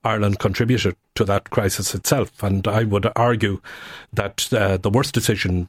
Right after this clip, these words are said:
that probably Dáil Éireann ever made was the decision to have a blanket, uh, guarantee for the, the banks, which incidentally was supported by every political party in, in Leinster House on that occasion, except, uh, except for the Labour Party. And that's, of course, what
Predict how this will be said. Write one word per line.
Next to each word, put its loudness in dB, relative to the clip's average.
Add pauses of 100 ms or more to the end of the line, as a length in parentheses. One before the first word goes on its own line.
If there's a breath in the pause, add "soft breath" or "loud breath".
that -2
probably 0 (120)
Dáil 2
Éireann 4
ever 2
made -4
was -4
the -6
decision 0
to 2
have 4
a 2
blanket, 0 (360 loud breath)
uh, 0
guarantee 2
for 0
the, 0
the 0
banks, 0
which -4 (260)
incidentally 2
was 0
supported 0
by 0 (320 loud breath)
every 2
political 0
party 2
in, 2
in 2
Leinster 0
House 0
on -2
that 2
occasion, 0
except, -6 (340 loud breath)
uh, 0
except 0
for -2
the 0
Labour 4
Party. 0
And 4
that's, 0
of -4
course, 0
what 0